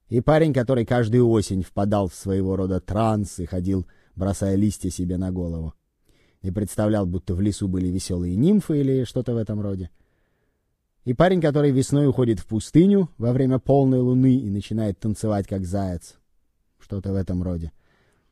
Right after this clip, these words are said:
Едва ли найдется человек, у которого не было бы каких-нибудь странностей, понимаете? Однако теперь все это попадает в категорию безумств.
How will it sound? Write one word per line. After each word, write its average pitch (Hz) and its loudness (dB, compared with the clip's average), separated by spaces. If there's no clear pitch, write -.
Едва 135 2
ли 180 4
найдется 143 2
человек, 117 -2
у 101 -6
которого 110 -2
не 127 4
было 120 2
бы 98 0
каких-нибудь 95 -4
странностей, 98 -6
понимаете? 87 -8
Однако 98 -2
теперь 143 0
все 151 0
это 139 -2
попадает 127 0
в - -20
категорию 92 -2
безумств. 90 -4